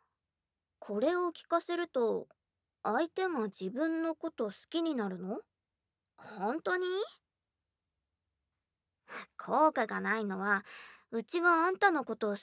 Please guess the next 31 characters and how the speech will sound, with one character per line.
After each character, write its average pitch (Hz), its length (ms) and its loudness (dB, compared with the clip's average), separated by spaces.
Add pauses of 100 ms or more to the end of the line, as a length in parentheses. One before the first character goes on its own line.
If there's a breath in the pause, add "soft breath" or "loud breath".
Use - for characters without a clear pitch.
き 320 100 2
だ 320 100 8
か 240 160 0
ら 240 100 2
っ 311 40 -4
て - 180 0
こ - 120 -12
と 254 100 4
じ 214 80 2
ゃ 190 60 -2
な 202 200 0
い？ - 1200 -14
よ 320 140 0
く 392 160 0
わ 262 160 4
か 233 140 2
ら 247 100 4
な 269 140 0
い 220 60 -4
け 202 100 0
ど、 190 200 -4 (540 loud breath)
う 208 100 2
ち 311 140 -2
に 370 140 2
も 320 120 0
使 247 320 -4
え 302 40 -2
る 330 100 0
の？ 262 180 -4 (120)
そ 220 80 -4
れ。 196 160 -6